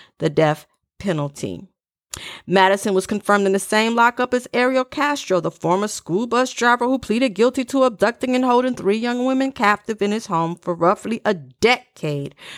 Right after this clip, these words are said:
during which they were starved, beaten, and sexually assaulted. So during that time, not only did we have this guy going around killing people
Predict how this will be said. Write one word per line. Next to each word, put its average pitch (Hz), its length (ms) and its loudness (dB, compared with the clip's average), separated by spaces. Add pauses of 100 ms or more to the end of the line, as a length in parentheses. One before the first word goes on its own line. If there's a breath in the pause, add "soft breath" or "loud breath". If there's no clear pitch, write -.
(160 loud breath)
during 226 400 2
which 196 260 0
they 165 140 2
were 147 120 -2
starved, 240 540 0
beaten, 196 300 -6
and 160 100 -6
sexually 170 480 -6
assaulted. 143 720 -6 (560 loud breath)
So 254 220 2
during 339 440 0
that 285 300 2
time, 226 500 0
not 226 220 2
only 370 260 0
did 277 200 -8
we 254 140 -10
have 208 300 0
this 285 280 -8
guy 208 260 0
going 175 260 -6
around 160 300 -6
killing 151 320 -16
people 156 380 -16